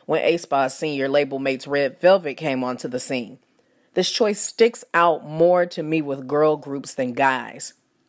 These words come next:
Why not use the Korean, Chinese, and Japanese names of these young women versus perpetuating imperialism?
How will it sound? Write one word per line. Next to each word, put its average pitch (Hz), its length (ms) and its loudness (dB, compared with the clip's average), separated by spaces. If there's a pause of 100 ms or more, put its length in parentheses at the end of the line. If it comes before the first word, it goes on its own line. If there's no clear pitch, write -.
Why 180 240 6
not 196 300 -2
use 185 300 -4
the 170 100 0
Korean, 147 560 -2
Chinese, 147 560 -2
and 139 100 -4
Japanese 135 540 0
names 135 320 -4
of 139 120 -10
these 139 280 -6
young 139 200 -2
women 131 320 -4
versus 139 440 -4
perpetuating 143 720 -2
imperialism? 156 1000 0